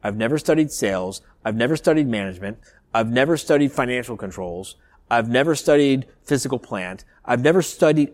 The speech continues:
any of the main parts of what makes a business run. And yet I'm going to presume to say what's possible and what's not possible. And based on that, I'll tolerate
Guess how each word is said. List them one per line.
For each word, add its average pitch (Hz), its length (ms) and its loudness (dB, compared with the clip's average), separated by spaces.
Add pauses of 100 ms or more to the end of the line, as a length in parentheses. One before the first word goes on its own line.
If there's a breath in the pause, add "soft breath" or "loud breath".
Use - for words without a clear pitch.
(120)
any 196 360 2 (100)
of 151 280 2
the 143 80 4
main 143 440 0
parts 139 400 0
of 117 80 -2
what 117 240 0
makes 123 240 -4
a 117 40 -6
business 110 560 -2
run. 117 500 -2 (1080)
And 147 380 0
yet 156 420 4
I'm 143 260 0
going 139 260 2
to 135 80 -2
presume 139 680 -4
to 131 100 -12
say 127 280 0
what's 120 340 -4
possible 139 760 -4 (300 soft breath)
and 117 120 -4
what's 117 200 -4
not 127 240 -2
possible. 110 680 -2 (260 soft breath)
And 117 180 -4
based 131 320 2
on 123 160 -2
that, 117 300 -4 (240 loud breath)
I'll 113 100 2
tolerate 120 720 0